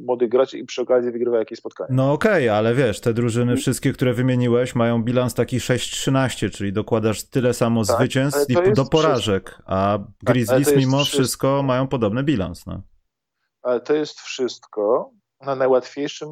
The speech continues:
Speaker 1: zdecy-, na zdecydowanie najłatwiejszym terminarzu w lidze. I ja bym się na miejscu kibiców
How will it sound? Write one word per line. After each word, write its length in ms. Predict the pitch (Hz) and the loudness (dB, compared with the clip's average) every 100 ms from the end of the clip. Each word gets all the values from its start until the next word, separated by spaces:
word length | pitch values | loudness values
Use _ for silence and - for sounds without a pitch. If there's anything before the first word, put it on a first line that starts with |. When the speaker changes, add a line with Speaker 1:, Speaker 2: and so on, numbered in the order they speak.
| 156 | -16
Speaker 1:
zdecy-, 300 | - 127 135 | -10 -10 -4
na 120 | 139 | -2
zdecydowanie 600 | 131 131 - 127 127 139 139 | 0 0 0 -2 2 2 2
najłatwiejszym 520 | 135 117 - 131 131 | 0 0 -2 -10 -10
terminarzu 520 | 123 117 113 110 113 | -10 -8 -6 -6 -6
w 60 | 104 | -6
lidze. 200 | 87 82 - _ _ - - - _ - | -6 -8 -10 _ _ -20 -20 -20 _ -2
I 240 | 139 - _ - - - | 0 0 _ -20 -8 2
ja 80 | 139 | 4
bym 100 | 147 | 4
się 120 | 147 | 0
na 60 | 147 | -2
miejscu 180 | 139 | -4
kibiców 340 | - 151 - | -8 -8 -4